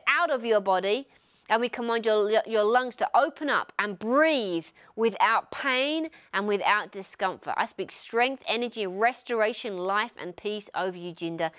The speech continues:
in Jesus' name. In Jesus' name. Praveen in India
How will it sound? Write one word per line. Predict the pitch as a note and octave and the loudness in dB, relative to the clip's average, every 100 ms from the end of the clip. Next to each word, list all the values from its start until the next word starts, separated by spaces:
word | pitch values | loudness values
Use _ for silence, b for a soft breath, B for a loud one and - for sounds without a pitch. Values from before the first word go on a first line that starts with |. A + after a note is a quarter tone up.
| B B | B B
in | - G3 E3+ | -4 -4 -4
Jesus' | - G#3+ G3 F#3 D3+ - | -4 0 0 0 -4 -4
name. | D#3+ B2 F#2 - _ b b b | -6 -12 -14 -18 _ b b b
In | G#3 A3 G#3 | 0 2 0
Jesus' | G#3 A3+ G#3+ F#3+ | 0 0 0 -2
name. | F#3+ E3+ | -4 -4
Praveen | - B3 B3+ | 2 0 2
in | C4 C4 | 0 2
India | C4+ C#4+ D4+ | 2 4 2